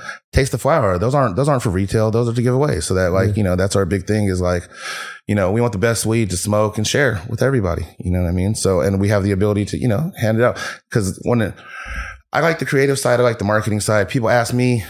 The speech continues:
Speaker 1: what to do for marketing. Give the fucking weed away, bro. It's weed. Like,
Speaker 2: Yeah.
Speaker 1: my guy, the Jack, say it's weed. So what I spend on ads, what I spend on taking, hiring this model to be sexy,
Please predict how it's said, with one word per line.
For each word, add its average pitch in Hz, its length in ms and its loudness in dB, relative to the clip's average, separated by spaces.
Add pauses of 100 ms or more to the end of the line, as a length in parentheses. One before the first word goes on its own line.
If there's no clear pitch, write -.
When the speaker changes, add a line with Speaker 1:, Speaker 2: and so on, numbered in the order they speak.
(180)
Speaker 1:
what 117 180 2
to - 80 -6
do 117 140 0
for 117 100 -2
marketing. 113 500 0 (800)
Give 180 100 -2
the 165 60 -8
fucking 165 300 -2
weed 190 180 2
away, 139 260 2
bro. 123 440 0 (120)
It's - 140 -8
weed. 156 340 2 (120)
Like, 110 240 -2
Speaker 2:
Yeah. 127 220 0
Speaker 1:
my 135 120 4
guy, 147 200 2
the 147 60 0
Jack, 147 320 0
say 131 200 2
it's 127 120 -2
weed. 151 320 2 (300)
So 139 360 0 (200)
what 139 100 2
I 139 100 4
spend 156 260 0
on 147 140 2
ads, 143 460 2
what 139 120 2
I 135 80 4
spend 147 280 0
on 147 140 2
taking, 143 400 2 (240)
hiring 143 380 0
this 123 160 0
model 127 420 2
to 135 100 -2
be 123 140 0
sexy, 147 500 0